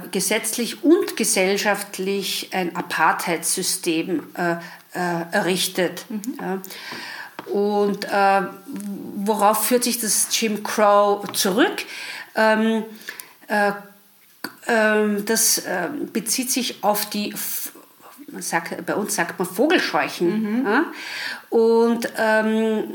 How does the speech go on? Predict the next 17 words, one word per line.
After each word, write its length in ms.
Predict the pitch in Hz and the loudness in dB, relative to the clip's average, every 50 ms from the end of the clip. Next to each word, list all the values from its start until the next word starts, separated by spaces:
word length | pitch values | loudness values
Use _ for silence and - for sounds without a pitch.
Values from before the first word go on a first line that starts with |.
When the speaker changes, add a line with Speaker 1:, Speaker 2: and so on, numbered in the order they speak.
| - - - | -12 -10 -4
Speaker 1:
äh, 120 | - 214 196 | -4 -2 -2
was 300 | 196 196 196 220 220 - | -2 0 0 0 2 4
haben 140 | 214 214 220 | 4 2 4
die 100 | 220 226 | 2 2
Leute 340 | 208 196 190 202 196 - 214 | 2 4 2 2 2 0 -2
bei 260 | 214 202 - 214 208 | -2 0 0 0 0
diesen, 380 | 208 202 202 220 208 202 202 | 0 0 0 0 -2 -2 -2
äh, 200 | - 208 208 208 | -2 -2 -2 -2
Sch-, 260 | 202 202 - - - - | -2 -4 -4 -4 -4 -2
äh, 320 | 208 208 202 - - - | -4 -4 -4 -6 -10 -10
Vogelscheuchen 680 | 180 - 214 214 233 226 226 - 185 175 185 185 214 190 | -6 -6 -2 0 0 -2 0 0 -2 -2 -2 -2 -4 -4
ge-, 380 | 214 202 - - - - 202 185 | -4 -4 -4 -6 -6 -6 -6 -4
gemacht? 500 | 180 214 208 208 196 196 196 - - - | -4 -2 4 4 4 4 4 0 -6 -6
Sie, 180 | - - - | -6 -6 -6
sie 200 | 180 - 202 180 | -4 -4 -2 0
wollten 420 | 180 190 220 208 - - 220 214 214 - - - - - - - - - - - | 2 0 0 0 0 0 0 0 -2 -4 -10 -10 -10 -10 -12 -14 -16 -14 -4 -2
die, 420 | 208 202 196 190 - 196 - - | 0 2 2 0 -2 -4 -10 -16